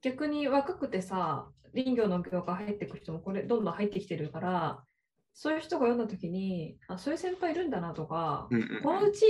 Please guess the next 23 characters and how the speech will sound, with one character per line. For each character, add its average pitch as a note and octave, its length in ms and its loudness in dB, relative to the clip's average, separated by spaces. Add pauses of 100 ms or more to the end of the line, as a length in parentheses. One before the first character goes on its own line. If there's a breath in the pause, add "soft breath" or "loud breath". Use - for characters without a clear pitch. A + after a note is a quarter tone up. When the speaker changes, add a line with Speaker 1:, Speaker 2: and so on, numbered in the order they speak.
Speaker 1:
域 D4 120 2 (120)
っ - 20 -20
て G#3+ 120 8
そ E4 300 4
う F4 40 2
い F4 80 4
う F4 60 2
取 E4+ 240 2
り D#4+ 40 -4
組 D#4+ 160 0
み E4 80 0
す D#4+ 140 0
る D#4+ 140 2
ん C#4+ 80 2
や G3+ 120 4
な」 G3 160 4
と F3+ 100 0
か C#3+ 120 -2
さ、 - 440 -2
Speaker 2:
は A2+ 120 2
い G2+ 140 0
は - 120 -4
い。 - 80 -12